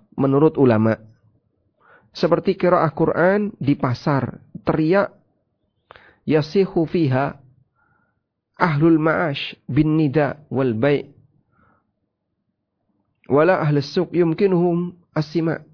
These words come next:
Dzalika imtihan." Membaca Quran di pasar dengan suara keras, di hadapan orang yang sedang mereka sibuk dengan aktivitas pasar.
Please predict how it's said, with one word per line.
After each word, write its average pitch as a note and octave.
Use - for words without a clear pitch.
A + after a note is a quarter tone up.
Dzalika C3
imtihan." G#2
Membaca D3+
Quran A3
di G#3+
pasar G#3
dengan F3
suara G3+
keras, G3+
di B2+
hadapan C#3
orang A3
yang F3
sedang B2
mereka A#2
sibuk C#3
dengan A2+
aktivitas A2
pasar. -